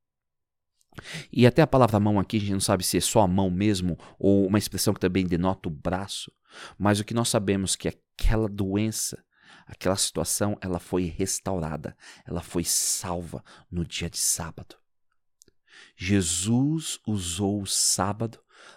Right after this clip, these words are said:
para expressar os valores do reino, porque o sábado é o dia de celebrar o rei e o seu reino.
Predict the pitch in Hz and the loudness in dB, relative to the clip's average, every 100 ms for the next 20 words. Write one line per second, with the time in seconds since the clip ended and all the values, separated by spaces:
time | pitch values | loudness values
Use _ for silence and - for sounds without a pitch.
0 | - 95 92 - - 85 - - 104 104 | -2 0 2 0 -2 -4 -2 0 0 0
1 | 107 98 92 87 82 85 92 90 85 82 | -2 -4 -4 -4 -2 -2 -2 -2 -6 -8
2 | 78 - - 82 82 - - _ - - | -8 -16 -8 -6 -6 -10 -16 _ -20 -20
3 | - - 85 - 85 - - 95 92 - | -14 -10 -8 -8 -6 -2 0 0 -2 -4
4 | - - _ _ _ _ - 90 87 80 | -10 -16 _ _ _ _ -4 -2 0 -2
5 | 92 82 85 - - 95 85 78 87 82 | -2 -2 0 0 2 0 -2 -2 -2 -2
6 | 76 - - 101 113 139 _ _ - - | -6 -10 -4 0 0 -2 _ _ -16 -6
7 | 92 - - - 82 76 - - 82 76 | -4 0 0 0 -2 -2 -8 -14 -10 -10
8 | 78 85 | -10 -14